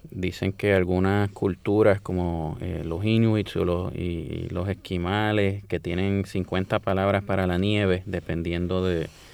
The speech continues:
y en Puerto Rico yo creo que también hay diferentes, desde quemaíto a trigueño, a indio, a, eh, eh, y me imagino que en Estados Unidos también, tú sabes, están light skin blacks y están high yellow, o sea que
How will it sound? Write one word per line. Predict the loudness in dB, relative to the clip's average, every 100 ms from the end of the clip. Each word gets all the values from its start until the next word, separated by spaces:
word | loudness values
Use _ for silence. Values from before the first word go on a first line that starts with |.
| -20 -16 -2
y | -2
en |
Puerto | 0 0 2
Rico | 0 4
yo | 4 4
creo | 4
que | 4
también | 2 0 0 0
hay | 0
diferentes, | -2 0 0 0 -2 0 2 0
desde | -2 -4 -4
quemaíto | -2 -2 0 2 2 2 0 0 2
a | 0
trigueño, | 0 0 2 2 4 2 2 0 -2
a | -2 -2
indio, | -2 0 0 2 2 2 2
a, | -2 -6 -14 -20 -20 -10
eh, | -2 0 2 0 -2 -4 -2 -2 -4
eh, | -10 -18 -20 -12 -2
y |
me | 2
imagino | 4 6 6 4
que | 2
en |
Estados | 2 4 4 4
Unidos | 0 0 0 -2
también, | -2 0 0 0 0
tú | -2 -4
sabes, | -4 -6
están | -6 -4 -2 -2 -2 0 2
light | 4 4 0
skin | -6 -4 -2 -2
blacks | -2 -2 -2 -4 -6
y |
están | -8 -4 -2 0
high | 4 6 6
yellow, | 6 6 6 6 4 4 2 0
o |
sea | 2 0
que | 2 0